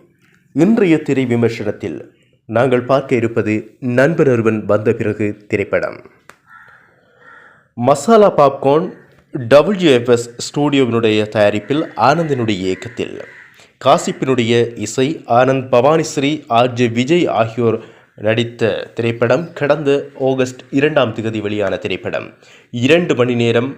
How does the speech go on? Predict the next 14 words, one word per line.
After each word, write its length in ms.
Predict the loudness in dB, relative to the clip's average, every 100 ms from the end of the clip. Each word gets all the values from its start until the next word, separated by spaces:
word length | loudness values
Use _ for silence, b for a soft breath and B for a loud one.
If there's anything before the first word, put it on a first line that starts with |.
| 0
பதினைந்து 480 | 0 2 -2 -2 -4
நிமிடங்கள் 680 | -2 0 0 2 -2 -2 B B -4
ஒரு 520 | 0 0 -2 -6 -10
முழு 340 | -2 0 2 2
நீள 300 | 2 4 2
திரைப்படமாக 880 | 2 -2 0 0 2 -2 -2 -8 -8
இந்த 200 | -8 -6
படம் 280 | -4 -4 -4
வெளியாகியுள்ளது. 680 | -4 -4 -6 -6 -10 -10 -12 _ _ _ _ 0
நட்பு, 440 | 2 2 0 -2
காதல் 680 | 2 4 4 4 2 -2 -8 -2
இவற்றை 440 | 2 2 4 4
மையப்படுத்தி 640 | 4 4 4 2 0 -2
படங்கள்தான் 680 | -2 0 2 2 2 2 2